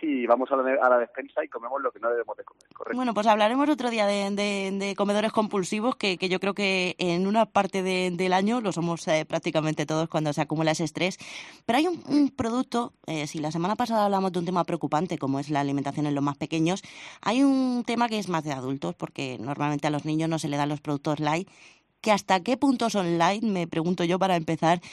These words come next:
Speaker 2: este tema, porque hay que estar muy atentos a las etiquetas, ¿no?
Speaker 1: Claro, exacto. Que sea light no implica que tenga cero calorías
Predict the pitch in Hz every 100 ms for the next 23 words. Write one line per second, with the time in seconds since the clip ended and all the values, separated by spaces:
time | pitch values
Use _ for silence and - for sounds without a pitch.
0 | - - 190 180 170 180 196 190 190 170
1 | 170 160 151 147 139 170 196 262 226 175
2 | 170 202 220 226 190 165 135 180 156 120
3 | 135 - _ _ _ _ _ _ _ -
4 | - _ - 123 113 131 - 117 120 -
5 | 135 135 147 151 139 127 123 123 143 123
6 | 113 123 - 104 113 107 101 107 123